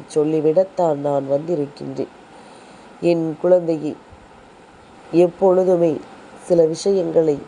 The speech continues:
நாம் தெரிந்து கொள்ள வேண்டும். கடவுளை நீ முழுமையாக நம்பினால் உனக்கு என்ன நடக்கும் என்று எப்பொழுதாவது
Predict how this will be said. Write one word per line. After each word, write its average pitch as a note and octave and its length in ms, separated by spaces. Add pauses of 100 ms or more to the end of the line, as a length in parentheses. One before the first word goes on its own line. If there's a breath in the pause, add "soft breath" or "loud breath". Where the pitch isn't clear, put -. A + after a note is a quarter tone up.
(140)
நாம் D3 300
தெரிந்து E3+ 420
கொள்ள C#3+ 320
வேண்டும். D3 400 (1500)
கடவுளை G3+ 540 (520)
நீ E3 260
முழுமையாக D#3+ 720 (340)
நம்பினால் D3+ 640 (220)
உனக்கு D3+ 500
என்ன F3 280
நடக்கும் D#3 580
என்று C#3 320 (120)
எப்பொழுதாவது D3+ 840